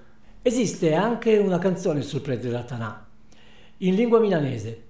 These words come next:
composta e cantata dal comico presentatore Walter Di Gemma. Il titolo è appunto El Pret de Ratanà.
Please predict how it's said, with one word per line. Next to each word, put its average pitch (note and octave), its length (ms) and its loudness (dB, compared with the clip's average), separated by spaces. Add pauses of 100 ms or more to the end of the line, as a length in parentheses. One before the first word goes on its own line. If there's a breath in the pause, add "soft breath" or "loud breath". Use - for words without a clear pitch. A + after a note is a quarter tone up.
(360 soft breath)
composta A3 500 2
e - 20 -2
cantata G#3+ 480 2
dal C#3+ 160 0
comico D#3 420 -2
presentatore F3+ 920 0
Walter D3+ 360 -2
Di C3 120 -8
Gemma. A#2 520 -6 (760 loud breath)
Il F#3 200 -4
titolo A#3+ 600 4
è F3+ 180 2
appunto G#3 580 0
El E3+ 200 -2
Pret F3+ 380 -2
de D#3+ 140 0
Ratanà. C3+ 520 -4